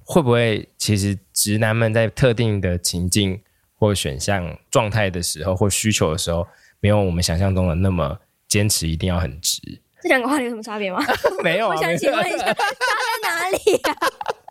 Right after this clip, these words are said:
Speaker 1: 后，后者就不会跟，不会把前者的细节展开来啊。
Speaker 2: 我觉得听众可能会想听第一则吧，但是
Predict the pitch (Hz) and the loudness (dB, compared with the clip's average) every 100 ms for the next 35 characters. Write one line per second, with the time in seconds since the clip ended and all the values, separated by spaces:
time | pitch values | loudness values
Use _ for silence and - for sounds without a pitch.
0 | - - - - - - 262 202 202 269 | -20 -18 -8 -8 -8 -2 0 0 0 0
1 | 190 143 185 165 175 180 185 185 - 147 | 0 0 0 2 0 2 -2 -2 -2 2
2 | 165 139 139 143 143 113 123 147 113 107 | 2 2 2 2 2 2 2 0 0 0
3 | 107 95 127 117 120 90 90 92 113 - | -2 0 2 2 2 0 0 -2 -2 -8
4 | - _ - 247 254 285 285 247 202 226 | -20 _ -2 0 2 2 2 2 0 -2
5 | 190 185 170 175 180 - - - 269 302 | -2 -4 -2 -4 -6 -10 -10 -10 -2 0
6 | 359 | 0